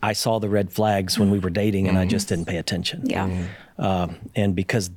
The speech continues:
Speaker 1: they didn't pay attention to that or didn't have the courage to, to lean into that and ask good questions of themselves, um, very often those red flags lead them into my office where it's deteriorated to a place of absolute, uh, trauma and pain.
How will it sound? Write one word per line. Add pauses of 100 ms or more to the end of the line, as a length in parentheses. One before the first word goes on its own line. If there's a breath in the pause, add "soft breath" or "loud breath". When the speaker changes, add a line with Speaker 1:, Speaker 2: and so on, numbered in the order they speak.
(160)
Speaker 1:
they
didn't
pay
attention
to
that
or
didn't
have
the
courage
to, (120)
to
lean
into
that
and
ask
good
questions
of
themselves, (680 loud breath)
um, (180)
very
often
those
red
flags
lead
them
into
my
office (420 loud breath)
where
it's
deteriorated
to
a
place
of
absolute, (260)
uh, (400)
trauma
and
pain.